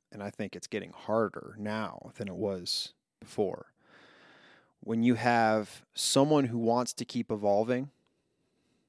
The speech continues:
and you have another person who doesn't, I think that is, uh, where a lot of friction can happen. Where, hey, I might be in my twilights, but I still wanna get better. I wanna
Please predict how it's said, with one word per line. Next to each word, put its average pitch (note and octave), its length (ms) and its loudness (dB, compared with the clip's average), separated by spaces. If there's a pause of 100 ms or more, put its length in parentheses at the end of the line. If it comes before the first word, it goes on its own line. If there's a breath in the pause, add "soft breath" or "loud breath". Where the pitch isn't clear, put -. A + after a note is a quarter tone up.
(120)
and A#2 100 -2
you A2 80 2
have G#2+ 120 4
another A2+ 380 8
person G#2 440 2
who F#2 140 -10 (100)
doesn't, A2 420 -2 (840)
I - 40 -18 (100)
think A2 160 -4 (120)
that F#2+ 260 -4 (320)
is, G2 200 -8
uh, F#2+ 60 0
where G2 220 -2
a G2 60 0
lot G2 180 2
of E2+ 60 -6
friction F#2+ 380 -6
can - 140 -14
happen. - 420 -12 (160)
Where, A2 380 4 (360 soft breath)
hey, C3+ 180 10
I C#3+ 60 10
might F3 160 10
be E3+ 100 4
in C3+ 80 6
my G#2 160 2
twilights, G#2 800 2 (120)
but G#2+ 160 -2 (280)
I A2+ 100 -2
still C#3 280 8
wanna G2+ 380 4 (840)
get G#2+ 220 -4
better. A#2+ 320 4
I A2+ 40 6
wanna F#2+ 540 2